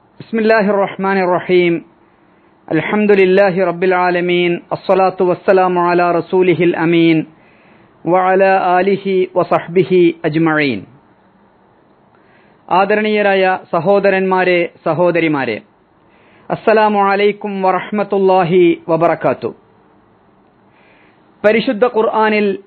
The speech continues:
ഒരേ ഒരു സ്ത്രീയുടെ പേര് മാത്രമേ പരാമർശിക്കപ്പെട്ടിട്ടുള്ളൂ.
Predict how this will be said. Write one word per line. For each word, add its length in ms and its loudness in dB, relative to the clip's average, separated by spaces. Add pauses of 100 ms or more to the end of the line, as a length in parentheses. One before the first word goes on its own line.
(920)
ഒരേ 340 4
ഒരു 220 2
സ്ത്രീയുടെ 560 0
പേര് 380 2
മാത്രമേ 640 -2 (600)
പരാമർശിക്കപ്പെട്ടിട്ടുള്ളൂ. 1200 -2